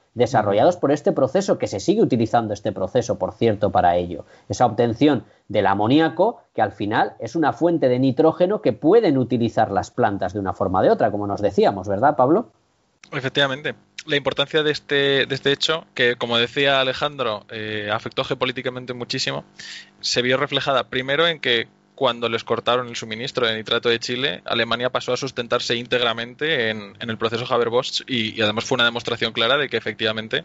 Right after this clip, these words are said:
Speaker 2: era una alternativa viable y, y que, que podía tener muchísimo más peso a la hora de, de conseguir fertilizar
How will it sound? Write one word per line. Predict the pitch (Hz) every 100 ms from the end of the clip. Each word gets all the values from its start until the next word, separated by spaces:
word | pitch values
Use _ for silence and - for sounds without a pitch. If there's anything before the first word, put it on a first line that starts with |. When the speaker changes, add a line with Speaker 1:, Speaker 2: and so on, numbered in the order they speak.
| - - - - _
Speaker 2:
era | - 113 113
una | 131
alternativa | 120 120 120 117 113
viable | 110 113 123 147 180 -
y, | 120 113 107 104 98 -
y | 107 107 101 -
que, | 110 - -
que | -
podía | 107 104
tener | 113 117 117 110 107 - 117
muchísimo | 113 113 127 117 107
más | 104
peso | - 123 - 101 - _ - - _ _
a | 117
la | 110
hora | 107 107 107
de, | 107 104 104 104
de | - 117
conseguir | 113 110 110
fertilizar | 107 107 104 107 104 104